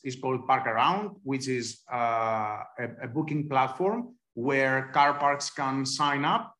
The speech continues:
um, and then they put parking spaces, and drivers can download, uh, the app or go to the website, and they can book parking spaces, uh, online and get, uh, additional discounts. Uh, currently, we have approximately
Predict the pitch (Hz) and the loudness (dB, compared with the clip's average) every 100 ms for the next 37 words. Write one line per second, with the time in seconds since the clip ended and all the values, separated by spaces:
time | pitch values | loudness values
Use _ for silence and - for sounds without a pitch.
0 | - 147 147 143 143 147 147 - 135 139 | -6 -4 -2 0 -2 -4 -8 -4 0 0
1 | 135 139 135 143 147 147 160 156 - 175 | 2 0 -2 -4 -2 -2 -4 -4 0 0
2 | 175 185 175 - _ _ 135 131 143 139 | 2 -2 -4 -14 _ _ -4 2 6 6
3 | 139 143 139 - 127 123 123 120 131 139 | 4 2 -2 -4 -6 -6 -8 0 2 2
4 | 139 135 131 127 - _ 127 117 113 120 | 2 0 0 -2 -8 _ -4 -2 0 2
5 | 120 165 143 131 135 131 113 107 147 151 | 6 6 4 0 0 -2 -4 -2 -2 -2
6 | 156 151 151 151 _ _ _ 131 127 123 | 0 2 0 -6 _ _ _ -2 0 0
7 | 123 123 120 143 147 143 131 135 123 - | -2 0 -2 -2 2 2 2 0 -6 -4
8 | 127 127 127 117 - - _ - 117 117 | -4 -2 -6 -8 -12 -14 _ -4 -2 0
9 | 123 123 127 165 190 180 143 131 131 127 | -2 0 2 4 4 2 0 0 0 0
10 | 131 _ 143 120 123 120 123 131 139 113 | -2 _ -10 -6 -6 -6 -4 -4 -4 -4
11 | 113 123 - 95 98 - - _ _ _ | -2 -4 -6 -10 -10 -14 -20 _ _ _
12 | - - 143 156 165 143 143 135 131 135 | -6 -6 0 2 2 0 -2 -2 -2 -2
13 | 131 123 123 120 - 120 120 127 123 120 | -4 -6 -6 -6 -6 -8 -8 -6 -6 -4
14 | 117 113 107 104 | -4 -6 -8 -10